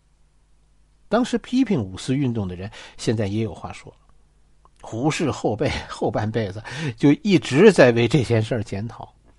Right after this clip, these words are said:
我觉得这是，这是当时中国社会的现实啊，和，和胡适他们这些人所抱有的自由、自由、自由思想之间的一个，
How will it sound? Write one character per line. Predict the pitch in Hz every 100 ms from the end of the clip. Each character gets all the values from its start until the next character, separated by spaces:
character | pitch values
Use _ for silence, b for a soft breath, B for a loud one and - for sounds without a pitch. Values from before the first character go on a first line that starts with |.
| _ _ _ _ _ _ _ -
我 | 131
觉 | 143
得 | 269 311
这 | 302
是， | - 170 B B B B B -
这 | 254
是 | 202
当 | 180 214 247
时 | 208 - 120
中 | - 160 190
国 | 175 98 104 113
社 | - 151
会 | - 117
的 | 104
现 | - - 117 104
实 | - 95
啊， | 110 104
和， | 101 107 117 B B B B
和 | - 110 110 - -
胡 | - - 104 131
适 | - 160
他 | 107 104
们 | 104
这 | 110
些 | -
人 | 98 101
所 | - 101
抱 | - 123 101
有 | 87
的 | 95 101
自 | - 165 110
由、 | 95 - -
自 | 202 117
由、 | 104 127 156 - _ -
自 | - 143
由 | 110 127
思 | - 151
想 | 143 - - _ _ -
之 | 113
间 | 107 107
的 | 98
一 | 90
个， | 87 92